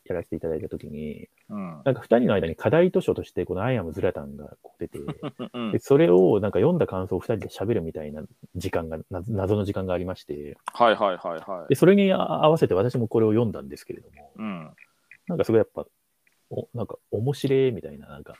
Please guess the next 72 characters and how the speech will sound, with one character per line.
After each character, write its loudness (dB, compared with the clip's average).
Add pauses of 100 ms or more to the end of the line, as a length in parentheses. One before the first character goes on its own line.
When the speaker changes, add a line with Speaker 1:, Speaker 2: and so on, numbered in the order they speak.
Speaker 1:
<laughs> -8
あ 4
の、 6
や 6
っ -6
ぱ、 -2 (680)
あ 4
の、 6
で 4
も 0
す 0
ご 8
く、 -2
あ 0
の、 -2 (140)
イ-、 -16 (540)
イ 2
ブ 4
ラ 8
ヒ 0
モ 2
ビ 0
ッ -12
チ -20
っ -20
て -6
い -2
う -2
ぐ 0
ら 2
い 0
だ -2
か -4
ら、 -2
や -2
っ -14
ぱ -6
そ -8
の、 -8
あ -4
れ -4
な -6
ん -8
で -6
す -16
よ -10
ね。 -8
だ -8
か -12
ら -10
バ 0
ル 0
カ -2
ン -4
半 -6
島 -8 (360)
の -14 (100)
そ -14
の -10
ル -6
ー -20 (100)
ツ -12 (120)
Speaker 2:
そ -8
う -12
ね。 -6
Speaker 1:
で、 0 (320)
ス -4
ウ -2
ェ 2
ー 0
デ -6
ン -12